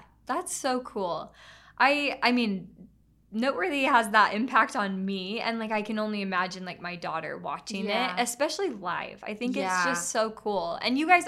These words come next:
Speaker 1: on Noteworthy, there's a beatboxer too,
Speaker 2: Yes.
Speaker 1: right? So it's no, it's all a cappella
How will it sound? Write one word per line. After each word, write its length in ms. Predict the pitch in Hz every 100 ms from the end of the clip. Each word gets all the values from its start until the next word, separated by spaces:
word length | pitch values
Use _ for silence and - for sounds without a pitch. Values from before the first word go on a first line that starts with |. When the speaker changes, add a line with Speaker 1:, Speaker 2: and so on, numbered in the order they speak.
| -
Speaker 1:
on 240 | 277 294
Noteworthy, 400 | 262 208 202 190
there's 240 | 190 202 196 -
a 60 | 196
beatboxer 680 | 214 208 165 156 - 180 170
too, 180 | 175 175
Speaker 2:
Yes. 120 | 160
Speaker 1:
right? 220 | 180 214
So 140 | 262 254
it's 180 | 240
no, 420 | 220 214 214 220 220
it's 140 | 214 -
all 300 | 202 240 254
a 80 | 226
cappella 540 | 220 202 175 170